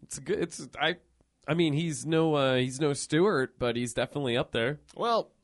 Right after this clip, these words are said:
Speaker 2: Griswold busts in, confronts him right away, accuses him of having Connie killed, punches him, desperately tries to morph into Kabuki Man,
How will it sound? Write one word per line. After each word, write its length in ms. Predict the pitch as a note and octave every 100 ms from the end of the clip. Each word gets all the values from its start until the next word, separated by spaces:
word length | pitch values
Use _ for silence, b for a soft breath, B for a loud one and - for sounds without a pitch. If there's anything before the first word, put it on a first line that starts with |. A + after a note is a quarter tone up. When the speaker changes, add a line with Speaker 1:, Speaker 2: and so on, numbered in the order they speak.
| _ _ _ _ _ _
Speaker 2:
Griswold 500 | G#3+ F3+ F#3+ D#3 -
busts 340 | D3+ C#3 -
in, 260 | C#3+ C3 A2+ _
confronts 540 | D3+ D3 - C#3 B2+
him 140 | C3 B2
right 180 | C#3 C3+
away, 340 | B2 B2 A#2+ - -
accuses 460 | D#3+ B3+ C4 F#3+ F3
him 180 | F3
of 40 | D3+
having 260 | E3+ D3+
Connie 280 | D3 D#3 D3
killed, 340 | C#3+ D#3 D3 B2 b b _ -
punches 420 | C#4+ D4+ F#3+ D3+
him, 200 | C3 A2 - _ _ _ _ - _ _ _
desperately 540 | D4+ D#4+ - A3 F3 F3+
tries 340 | F3+ F3+ E3
to 100 | E3+
morph 280 | D#3+ E3+ D3+
into 140 | E3+
Kabuki 440 | D#3 C#3+ D3+ D#3 D3
Man, 420 | D3 D3 C#3+